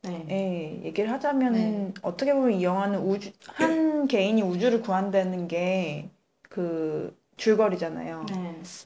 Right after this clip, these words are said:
Speaker 2: 그리고 또 어떻게 보면은 우주를 구한다는 게 어떤 궁극의 목적일 텐데
Speaker 1: 네.
Speaker 2: 그러면은 그런 궁극의 목적을 이루기 위해서 신념을 가지고 삶을 살고, 어,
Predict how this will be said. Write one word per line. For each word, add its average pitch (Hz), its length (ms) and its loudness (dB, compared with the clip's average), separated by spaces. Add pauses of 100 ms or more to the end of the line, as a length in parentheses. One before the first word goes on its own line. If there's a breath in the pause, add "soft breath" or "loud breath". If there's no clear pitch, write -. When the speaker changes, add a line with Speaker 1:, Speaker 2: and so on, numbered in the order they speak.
Speaker 2:
그리고 226 380 -4
또 277 80 2
어떻게 220 340 -2
보면은 202 600 -2
우주를 233 400 0
구한다는 180 640 0
게 311 340 -2
어떤 180 300 -4
궁극의 233 440 2
목적일 185 520 -4
텐데 160 640 -4
Speaker 1:
네. 175 460 -6
Speaker 2:
그러면은 226 580 6
그런 196 240 -2
궁극의 208 400 2
목적을 190 420 -2
이루기 170 440 -4
위해서 160 360 0
신념을 320 480 -4
가지고 180 540 -4
삶을 294 400 -6
살고, 277 640 -4 (460)
어, 165 440 -8